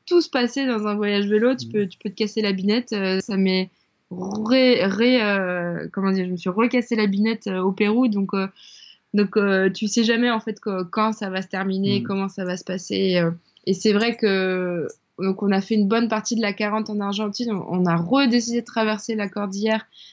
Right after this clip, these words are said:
Speaker 1: pour faire une partie au Chili, euh, et notamment la, la Carretera Austral, qui est assez, euh, assez connue.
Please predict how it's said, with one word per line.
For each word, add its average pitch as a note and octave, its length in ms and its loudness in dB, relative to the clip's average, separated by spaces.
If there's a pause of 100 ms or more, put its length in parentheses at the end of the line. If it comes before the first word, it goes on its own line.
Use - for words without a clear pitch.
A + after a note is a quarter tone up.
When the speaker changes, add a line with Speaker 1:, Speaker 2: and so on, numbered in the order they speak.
(120)
Speaker 1:
pour G3+ 180 -4
faire G#3 220 0
une G3 140 4
partie G3 380 -4
au A3 80 4
Chili, A3 460 0
euh, F#3+ 140 2
et F#3 60 0
notamment F#3+ 440 0
la, F3 300 -2
la F3 120 -2
Carretera G3 500 -2
Austral, A3+ 440 -2 (420)
qui - 120 -8
est F#3 40 -2
assez, G3+ 340 0
euh, F3+ 260 0
assez F#3+ 320 -4
connue. G3+ 320 -2